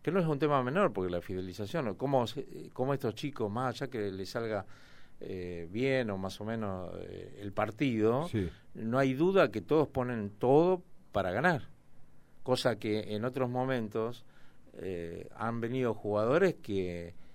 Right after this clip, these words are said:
Speaker 1: pueden ser muy buenos, pero no han ni, ni
Speaker 2: No,
Speaker 1: la
Speaker 2: no lo
Speaker 1: mitad,
Speaker 2: sienten,
Speaker 1: no
Speaker 2: se
Speaker 1: han
Speaker 2: dan
Speaker 1: puesto
Speaker 2: cuenta, conocen lo que es Gimnasia porque son de Gimnasia, la mayoría son de Gimnasia.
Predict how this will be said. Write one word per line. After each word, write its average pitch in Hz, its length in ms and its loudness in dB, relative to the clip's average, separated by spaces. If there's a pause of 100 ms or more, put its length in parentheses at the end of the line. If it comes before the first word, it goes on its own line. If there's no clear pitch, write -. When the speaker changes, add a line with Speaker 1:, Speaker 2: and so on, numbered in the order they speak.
(400)
Speaker 1:
pueden 120 300 2
ser 113 120 0
muy 104 180 2
buenos, 131 380 4
pero 92 220 0
no 101 340 -2
han 113 400 -4
ni, 101 260 -8 (120)
ni 131 100 4
Speaker 2:
No, 165 180 10
Speaker 1:
la 156 80 6
Speaker 2:
no 180 100 12
lo 190 80 12
Speaker 1:
mitad, 190 80 8
Speaker 2:
sienten, 185 480 12
Speaker 1:
no 131 100 8
Speaker 2:
se 139 120 2
Speaker 1:
han 147 140 10
Speaker 2:
dan 208 120 12
Speaker 1:
puesto - 80 12
Speaker 2:
cuenta, 220 340 12
conocen 202 380 12
lo 175 80 12
que 185 80 12
es 170 40 10
Gimnasia 190 340 12
porque 123 200 4
son 190 260 8
de 156 80 8
Gimnasia, 127 440 2
la 107 100 4
mayoría 165 340 10
son 156 220 6
de 135 100 4
Gimnasia. 143 400 -4